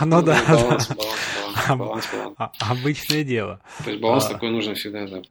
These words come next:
Speaker 2: понимать.
Speaker 1: Ну, это вот обычная, да, задача, как сказать,
Speaker 2: Мгм.
Speaker 1: такие больше как раз, э, к тебе, как архитектору, когда
Speaker 2: Ну да, вот к архитектору, я так, так смотрю тоже на все это. Иногда, э, работа с техдолгом — это одна из основных мыслей.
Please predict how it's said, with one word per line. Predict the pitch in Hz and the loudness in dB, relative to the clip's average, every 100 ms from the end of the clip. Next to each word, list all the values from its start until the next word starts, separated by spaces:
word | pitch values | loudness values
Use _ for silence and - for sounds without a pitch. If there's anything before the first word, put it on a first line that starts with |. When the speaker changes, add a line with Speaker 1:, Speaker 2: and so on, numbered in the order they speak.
| _ _ | _ _
Speaker 2:
понимать. | 98 98 101 92 - - _ _ | -12 -10 -10 -10 -12 -16 _ _
Speaker 1:
Ну, | 151 131 147 185 196 | -6 -2 4 6 6
это | 190 185 | 6 4
вот | 160 151 | 0 2
обычная, | 147 147 - 107 | 2 0 -4 -6
да, | 101 101 | -4 -2
задача, | 104 113 131 113 101 | -2 -2 -4 -4 -6
как | - 101 | -6 -6
сказать, | 113 110 | -4 -2
Speaker 2:
Мгм. | 113 | 0
Speaker 1:
такие | 131 | 2
больше | 120 139 - 117 | 6 6 6 2
как | 135 | 4
раз, | 139 - | 4 4
э, | 131 123 117 117 | 2 2 2 0
к | - | 0
тебе, | 135 143 | 4 4
как | 131 95 | 2 0
архитектору, | 120 - 120 165 - 123 101 | 0 0 2 0 2 0 2
когда | 104 104 101 107 | 0 -2 2 4
Speaker 2:
Ну | 165 | 6
да, | 143 156 127 | 6 6 8
вот | 160 | 8
к | 165 | 6
архитектору, | 123 160 - 110 | 6 6 8 8
я | 123 139 | 8 8
так, | 123 - - | 6 0 -2
так | - 117 | -2 0
смотрю | 113 139 | 2 2
тоже | 113 101 | 2 0
на | 98 | 0
все | 95 95 | -2 -2
это. | 90 90 | -4 -4
Иногда, | 98 101 113 120 - _ _ _ _ - | -4 0 2 0 -2 _ _ _ _ -6
э, | 98 95 92 92 90 92 92 | -2 0 0 -2 -2 -4 -4
работа | 107 117 | -2 0
с | - | 0
техдолгом — | 110 107 127 110 98 | 0 2 4 4 0
это | 92 87 - _ | -2 -4 -6 _
одна | 92 92 101 | -8 -6 -4
из | 95 | -4
основных | 95 - 104 101 | -6 -6 -6 -4
мыслей. | 104 - | -6 -8